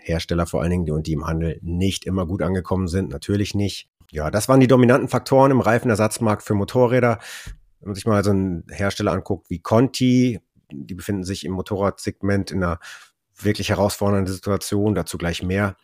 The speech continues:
Zum Saisonstart hat man zugleich noch die Preise noch mal erheblich angezogen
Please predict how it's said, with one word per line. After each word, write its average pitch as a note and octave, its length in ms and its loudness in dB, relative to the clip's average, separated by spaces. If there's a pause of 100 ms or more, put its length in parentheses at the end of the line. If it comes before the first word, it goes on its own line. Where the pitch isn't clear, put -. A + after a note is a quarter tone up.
(260)
Zum C#3 160 4
Saisonstart B2+ 440 4
hat B2 120 0
man A2 100 2
zugleich G#2+ 640 0 (240)
noch G2+ 300 0
die - 80 -8
Preise F#2+ 480 -4
noch F2 220 -6
mal E2 120 -4
erheblich E2 520 -10
angezogen E2+ 800 -4